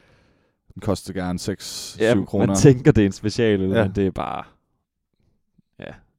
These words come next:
Speaker 2: en, en, en pilsner med lidt farvestof i, tror jeg, eller sådan noget.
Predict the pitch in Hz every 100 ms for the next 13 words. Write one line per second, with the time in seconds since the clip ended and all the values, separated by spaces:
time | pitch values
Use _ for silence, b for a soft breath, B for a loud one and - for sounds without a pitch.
0 | _ 101 95 - 98 85 95 90 104 92
1 | 95 95 95 95 - 98 95 92 95 98
2 | 101 95 92 - 95